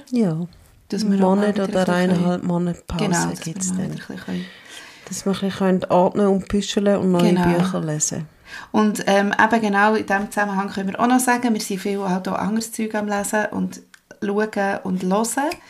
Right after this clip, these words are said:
Speaker 2: Und das kann man jetzt noch in unserem Newsletter nachlesen, wo wir vorher haben rausschicken wollten, aber es,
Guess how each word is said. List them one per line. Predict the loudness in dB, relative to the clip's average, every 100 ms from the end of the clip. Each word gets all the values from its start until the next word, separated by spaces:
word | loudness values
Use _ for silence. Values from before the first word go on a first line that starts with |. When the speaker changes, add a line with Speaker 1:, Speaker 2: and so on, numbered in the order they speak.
| -20 -20 -8
Speaker 2:
Und | -4 -4 -4
das | -4
kann | -2 0
man | 0
jetzt | -2
noch | -2 -2
in | -2 -8 _ -12 -10 -10
unserem | -12 -6 -4
Newsletter | 0 0 0 -2 -4 -4 -2
nachlesen, | -2 0 -2 -2 -2 -4 -2
wo | 0 0
wir |
vorher | -2 -2 -2 -2
haben | -2 -2
rausschicken | -2 -2 -2 -2 -2
wollten, | -4
aber | -2
es, | -6 -6